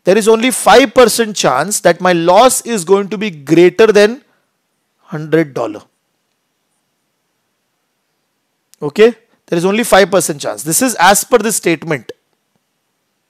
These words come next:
Okay, now there are three important component in this statement. The first is one day. Now instead of one day, I could have written one year, one week, one month.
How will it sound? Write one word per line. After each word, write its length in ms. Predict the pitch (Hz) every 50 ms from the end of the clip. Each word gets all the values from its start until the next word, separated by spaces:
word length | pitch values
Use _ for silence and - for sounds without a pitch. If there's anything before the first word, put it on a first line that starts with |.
| _ _ _ _ _ _ _ _ _ _ _ _ _ _ _ _ _ _ _ _ _ _ _ _ -
Okay, 280 | 147 - 202 220 233 226 _ _ _ _ _ _ _ _ _
now 160 | 175 196 226
there 140 | 202 240 262
are 120 | 262 262 - _
three 300 | - 240 277 294 294 233 -
important 600 | 233 233 226 185 - 220 220 185 226 233 233 190
component 720 | - 202 190 170 190 202 202 202 180 156 170 202 196 - - _ _ _ _
in 160 | - 180 175
this 160 | 180 208 226 -
statement. 600 | - - - - 170 156 143 - 135 120 117 135
The 80 | 170
first 460 | - - - 233 247 269 262 - -
is 340 | 175 202 233 - - - _ _ _ _ _ _ _ _ _ _ _ _ _ 143
one 260 | 160 175 196 190 170
day. 320 | 143 165 165 147 113 - _ _ _ _ _ _ _ _ _ _ _ _ _
Now 100 | 175 190
instead 300 | 208 214 202 - 240 269
of 160 | 269 226 180
one 200 | 196 214 240 240
day, 140 | 233 240 226
I 60 | 220 214
could 160 | 226 220 226
have 80 | 233
written 300 | 220 220 190 226 196 180
one 200 | 165 175 185 185
year, 320 | 180 175 175 180 180 185 170
one 320 | 147 160 170 180 175 165
week, 280 | 151 175 185 170 - 165
one 200 | 165 170 170 170
month. 340 | 170 170 180 180 - -